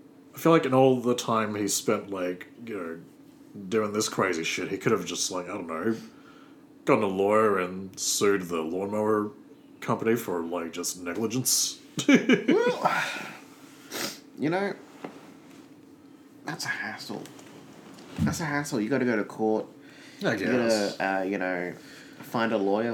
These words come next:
Speaker 2: or represent yourself, which never goes well.
Speaker 1: Yeah, but bringing your dead wife back to life, arguably that's more of a hassle.
Speaker 2: Well, yeah, but to be fair, that way that he gets to spend less time doing mock dinner dates and more times just the one dinner date with his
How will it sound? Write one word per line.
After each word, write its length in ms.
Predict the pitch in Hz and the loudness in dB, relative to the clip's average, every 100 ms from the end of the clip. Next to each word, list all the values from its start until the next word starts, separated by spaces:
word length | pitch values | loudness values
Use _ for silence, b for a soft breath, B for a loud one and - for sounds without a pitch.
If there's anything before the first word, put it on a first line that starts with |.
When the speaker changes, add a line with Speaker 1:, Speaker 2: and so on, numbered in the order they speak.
| - | -2
Speaker 2:
or 160 | 104 | -2
represent 400 | 110 113 113 113 | 0 0 0 0
yourself, 360 | 104 98 110 120 | -2 -2 -2 -4
which 160 | 90 92 | -6 -6
never 240 | 95 90 | -6 -6
goes 220 | 69 60 | -6 -8
well. 240 | 67 50 - - - - - - | -8 -10 -12 -18 -20 -20 -20 -2
Speaker 1:
Yeah, 80 | - | 0
but 140 | 95 95 | 2 6
bringing 200 | 131 120 | 6 6
your 100 | 95 | 4
dead 200 | 113 101 | 4 4
wife 320 | 98 117 - | 2 2 0
back 180 | 123 120 | -2 -2
to 100 | 120 | -4
life, 240 | 117 113 - - - - - - - | -6 -6 -14 -20 -20 -20 -20 -20 -14
arguably 400 | - 113 110 104 | -6 -2 2 2
that's 300 | 95 92 - | 2 -2 -4
more 140 | 104 92 | -4 -4
of 60 | |
a 60 | 82 | -4
hassle. 340 | 80 - - - - | -8 -10 -10 -6 -2
Speaker 2:
Well, 240 | 160 147 | -2 -2
yeah, 240 | 160 143 101 | 0 0 0
but 140 | 107 | -2
to 60 | 117 | -4
be 100 | 127 | -4
fair, 240 | 131 110 | -2 0
that 140 | 104 107 | 0 2
way 120 | 117 | 0
that 100 | 107 | 0
he 140 | 113 110 | -2 -2
gets 240 | 107 - | -2 -2
to 380 | 107 101 87 - | 0 0 0 -6
spend 260 | - 113 101 | -4 -2 0
less 180 | 104 101 | 0 -2
time 260 | 113 98 | -4 -2
doing 200 | 98 95 | -2 -2
mock 280 | 104 92 - | -2 -2 -4
dinner 180 | - 98 | -6 -6
dates 420 | 87 85 - - | -4 -6 -6 -12
and 120 | - 101 | -8 -4
more 160 | 98 | -4
times 300 | 101 95 92 | -4 -6 -8
just 200 | - - | -10 -8
the 60 | 104 | -6
one 260 | 95 104 101 | -2 -2 0
dinner 220 | 87 73 | -4 -6
date 220 | 71 69 | -6 -6
with 100 | 82 | -8
his 140 | 82 | -10